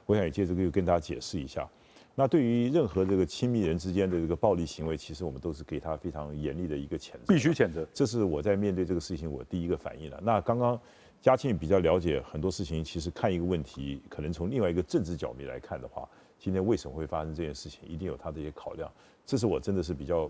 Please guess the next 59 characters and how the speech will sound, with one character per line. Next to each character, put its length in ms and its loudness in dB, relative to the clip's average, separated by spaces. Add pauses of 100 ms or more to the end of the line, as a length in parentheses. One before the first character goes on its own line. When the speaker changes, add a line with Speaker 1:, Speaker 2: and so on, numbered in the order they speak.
Speaker 1:
不 100 2
会 60 2
去 100 -4
想 300 -8
到 120 4
的 80 -2
地 180 -8
方。 180 -14 (760)
但 120 4
是 80 2
我 100 6
那 80 4
天 160 0
看 200 0
到 100 4
那 140 4
位 200 6
他 180 -2
的 80 6
那 120 4
个 40 6
林 240 2
姓 200 0
男 160 2
友， 180 0 (420)
好 160 2
像 140 4
是 180 0 (160)
两 220 4
个 100 4
手 280 -4
铐 200 2
跟 240 0
脚 240 0
镣 240 2 (140)
Speaker 2:
手 200 2
铐 140 10
脚 120 6
镣。 40 4
Speaker 1:
全 100 4
部 60 2
都 100 4
揪 180 0
在 100 6
一 80 4
起， 280 -16
我 140 -4
是 120 -4
会 100 4
觉 140 2
得 100 4
好 120 -2
像 80 2
有 140 4
一 80 2
点 220 2
点 160 -2
稍 140 -2
微， 320 2